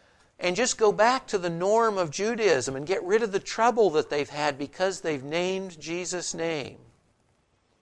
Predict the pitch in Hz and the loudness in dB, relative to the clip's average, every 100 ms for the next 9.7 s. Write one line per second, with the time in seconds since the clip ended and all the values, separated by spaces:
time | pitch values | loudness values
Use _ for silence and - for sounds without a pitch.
0 | _ _ _ _ _ _ _ _ - - | _ _ _ _ _ _ _ _ -20 -20
1 | - _ _ _ 180 175 180 - - - | -20 _ _ _ -2 0 0 -2 2 4
2 | 170 127 107 - 156 156 143 131 156 - | 4 2 -2 2 2 2 -2 0 0 0
3 | - 160 165 160 - 127 - 101 - _ | 0 0 0 -2 -4 -4 -4 -8 -16 _
4 | _ _ _ _ _ _ _ _ - - | _ _ _ _ _ _ _ _ -20 -6
5 | 135 143 156 196 233 208 160 - 180 208 | 0 2 4 2 2 2 0 4 4 4
6 | 220 185 147 110 95 104 190 - 120 123 | 0 2 4 4 2 0 -2 -4 0 2
7 | 185 151 165 165 143 151 147 131 131 131 | 6 6 4 0 0 0 0 0 4 6
8 | 113 131 160 208 - - - _ 156 190 | 4 -2 -12 -18 -20 -20 -20 _ -2 0
9 | 214 175 113 - - 147 | 4 6 6 2 -6 -8